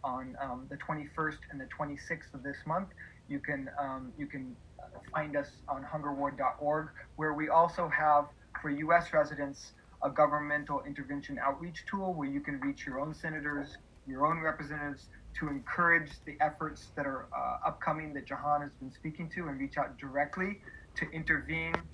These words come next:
um, with those who represent you in the government. We also have a link where you can actually donate directly to the, the clinic and the hospital, um, featured in the film. Um, and, and, and those funds go directly to those facilities.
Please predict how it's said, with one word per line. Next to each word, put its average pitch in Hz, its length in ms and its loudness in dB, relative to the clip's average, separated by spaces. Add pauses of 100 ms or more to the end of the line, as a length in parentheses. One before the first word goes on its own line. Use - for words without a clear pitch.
(300)
um, 143 460 6
with 151 200 -2
those 147 340 0 (120)
who 147 220 2
represent 143 400 -2
you 135 120 -4
in 131 60 -6
the 127 80 -8
government. 123 400 -6 (240)
We 156 120 2
also 170 220 10
have 165 240 2
a 147 40 -2
link 156 280 -2 (300)
where 147 160 0
you 147 200 0
can 147 200 -2
actually 139 320 -2 (100)
donate 143 440 -2 (100)
directly 143 480 -2 (100)
to 151 100 -2
the, 135 180 -6 (260)
the - 80 -12
clinic 147 380 -8
and 135 100 -8
the 127 40 -8
hospital, 180 580 -2 (340)
um, 143 360 6
featured 147 320 -4
in 131 120 -6
the 123 60 -12
film. 135 440 -6 (420)
Um, 127 600 -4
and, 135 180 -4
and, 135 300 -6
and 143 140 -2
those 139 180 -4
funds 139 300 -2
go 139 140 -6
directly 139 440 -6
to - 140 -12
those 123 200 -12
facilities. 117 600 -12